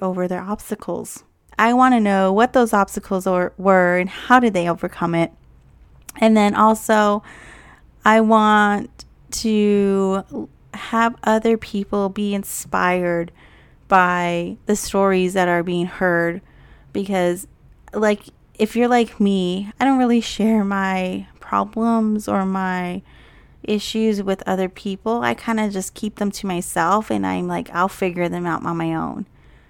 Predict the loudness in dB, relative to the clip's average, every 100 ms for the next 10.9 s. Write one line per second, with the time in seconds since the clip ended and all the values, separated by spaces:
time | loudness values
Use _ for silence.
0 | _ -20 -12 -4 -2 -2 -2 -2 -2 -4
1 | -2 0 0 -2 -2 -6 -8 -4 -2 -2
2 | -2 2 2 2 0 -6 -4 -2 -2 -4
3 | -6 -10 -6 -2 0 -2 -4 -2 -2 -2
4 | -6 -12 -20 -18 -6 -6 -4 -4 -4 -4
5 | -4 -6 -4 -4 -4 -4 -6 -8 -6 -6
6 | -4 -6 -4 -2 -2 -6 -10 -20 -20 -20
7 | _ -10 -4 -2 -2 -2 -2 -4 -4 -2
8 | 0 -2 -4 -4 -4 -4 -4 -4 -4 -4
9 | 0 2 0 -2 -2 -2 -4 -4 -2 -2
10 | -2 -6 _ -18 -6 -4 -4 -6